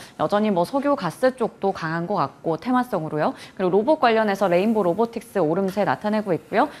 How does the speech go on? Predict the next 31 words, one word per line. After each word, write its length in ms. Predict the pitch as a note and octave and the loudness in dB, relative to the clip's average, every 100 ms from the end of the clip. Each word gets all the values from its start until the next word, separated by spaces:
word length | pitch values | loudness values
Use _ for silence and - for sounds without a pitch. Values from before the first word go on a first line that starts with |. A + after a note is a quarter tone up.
| - | -2
전력기기 500 | G#3+ G#3 A3 A#3 A3 | 2 2 2 -2 -2
쪽에서 460 | G#3 F#3+ G3 G3 | 0 0 4 4
에이치디 400 | C#3+ G#3 - A3 | 4 0 -2 -2
현대일렉트릭 760 | A#3+ C#4 A#3 E3 G#3 A3 F#3 D#3 | 0 0 2 2 0 -2 -6 -2
빨간불 520 | A3 G#3+ F#3+ G#3 D4 | -2 0 0 0 0
켜져 320 | D4 C4+ A3 | -2 -4 -2
있습니다. 500 | C#3 - F3+ D3 B2+ - - - - | -2 -4 -6 0 0 0 -10 -20 -18
자, 220 | - A3 G#3 | 2 4 6
그러면 480 | B3 B3+ C4 B3+ A#3 | 6 8 8 6 6
오늘 320 | B3+ D#4 D4 | 6 6 6
저희 260 | B3+ A3+ | 6 6
잠금 380 | A3+ G#3+ A3 D4+ | 6 4 4 4
해제 140 | C#4+ B3+ | 6 4
종목들 380 | A3 G3 - | 4 2 2
하나씩 560 | A#3 D#4 D#4 - G#3+ - | 2 0 0 0 0 -2
살펴볼 460 | - C4+ C4+ A3 D#3+ | -2 2 2 2 0
텐데요. 480 | G#3+ G3+ E3+ B3+ B3 - - | 0 2 6 6 6 -2 -16
첫 200 | - - | -20 2
번째 500 | F#4 E4+ E4 C#4+ F3+ | 4 4 4 4 2
종목은 540 | - F#3+ F#3 B3 F4+ - - | -2 0 4 4 4 0 2
오로스 480 | G#3+ F4 F4 D#4 C#4+ | 6 6 4 0 -2
테크놀로지 640 | C4+ B3+ G#3 E3 D3+ D3 - | -2 0 2 2 0 -4 -2
확인해 320 | A3 G3 F#3+ | -2 0 0
보도록 140 | E3 D3+ C#3+ | 0 -4 -2
하겠습니다. 600 | G#3 G3 - F#3 D3 B2+ - - - - - | -2 -2 -2 -4 2 0 0 -18 -20 -18 0
음, 380 | G3+ G3+ F#3+ F#3+ | 2 4 2 -2
전공정과 1000 | - G3+ A3 C4 D#4+ D4 C#4 B3 B3+ B3 | 0 2 4 4 4 4 4 6 6 6
에이치비의 680 | F3 A3+ - - G#3+ F#3 F#3+ | 4 2 0 -6 0 2 4
모멘텀을 500 | D#3+ E3 G3 G3 G3 | 2 0 -2 0 -2
가져가고 520 | A3+ D#3 F#3 F3 G3+ D#3 | -2 -2 2 2 2 0
있는데 420 | D3 D3 F#3+ | 0 2 2